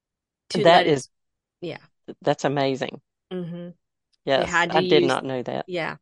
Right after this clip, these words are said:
Speaker 1: It was just, it's just one little sentence in between some stories. And it's just barely there.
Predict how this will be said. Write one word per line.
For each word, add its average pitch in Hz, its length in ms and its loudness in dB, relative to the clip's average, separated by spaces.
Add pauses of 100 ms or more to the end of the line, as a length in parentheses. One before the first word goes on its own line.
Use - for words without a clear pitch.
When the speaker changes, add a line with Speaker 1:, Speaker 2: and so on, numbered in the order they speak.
(140)
Speaker 1:
It 185 120 -4
was 170 180 -6
just, 196 240 0
it's 180 180 -6
just 208 240 0
one 220 360 0
little 233 200 2
sentence 180 720 -6
in 190 160 2
between 180 720 0
some 175 180 -10
stories. 160 760 -4 (540)
And 175 280 4
it's - 260 -2
just 202 260 0 (140)
barely 226 440 4
there. 185 520 2